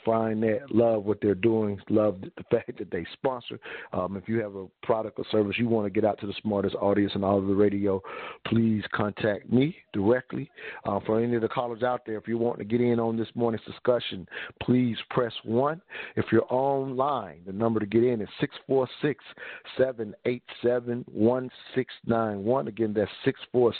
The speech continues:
six, seven eight seven, one six nine one. Uh, why women cheat and why men can't take it, uh, I think it's imperative that we kinda continue along those thoughts that we were just having, uh, Marilyn. Again, if you could just even highlight,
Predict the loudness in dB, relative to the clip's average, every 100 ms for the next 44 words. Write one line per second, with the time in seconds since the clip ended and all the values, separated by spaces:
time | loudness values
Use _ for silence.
0 | 0 -2 -4 -16 -14 -12 -12 -6 0 0
1 | 0 -6 0 0 0 -4 0 0 -2 -4
2 | 0 2 2 0 -6 -8 -6 -2 0 0
3 | 0 2 2 0 -6 -10 -8 -6 -2 0
4 | 4 4 2 0 0 0 2 -2 -6 _
5 | _ _ -6 -4 -4 -8 _ 2 2 2
6 | 0 0 0 -4 -2 -2 -2 -4 -2 -2
7 | -6 -6 -12 -4 0 0 0 0 -2 -6
8 | -12 _ _ _ _ 0 0 2 2 2
9 | 2 0 0 -2 -2 -2 -2 -4 -4 -2
10 | -2 -2 0 0 0 0 -2 -2 2 4
11 | 4 2 4 4 4 2 2 2 2 0
12 | -8 -12 -14 -6 0 0 2 2 2 2
13 | -2 -2 0 0 -4 -4 -2 -2 -2 0
14 | 0 -2 -2 -6 -8